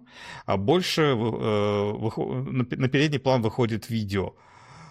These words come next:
Но если бы, э, мы оказались бы снова в девяносто девятом году, я вот уверен, э, Серёж, что уже пару книг бы уже написал бы,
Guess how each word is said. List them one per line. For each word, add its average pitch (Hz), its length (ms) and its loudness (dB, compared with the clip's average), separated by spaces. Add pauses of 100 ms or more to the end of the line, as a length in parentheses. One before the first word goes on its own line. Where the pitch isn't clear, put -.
(200)
Но 160 180 6
если 165 320 4
бы, 127 360 4 (100)
э, 101 180 4
мы 139 180 4
оказались 113 460 2
бы 101 120 -2
снова 101 380 2
в 92 60 -4
девяносто 113 400 -2
девятом 107 360 0
году, 190 520 0
я 107 160 2
вот 98 140 -2
уверен, 180 540 0
э, 110 420 -2
Серёж, 117 240 -2
что 104 120 -4
уже 107 280 -2 (760)
пару 147 220 4
книг 135 260 0
бы 107 100 -2
уже 101 200 0
написал 107 560 0
бы, 87 200 -4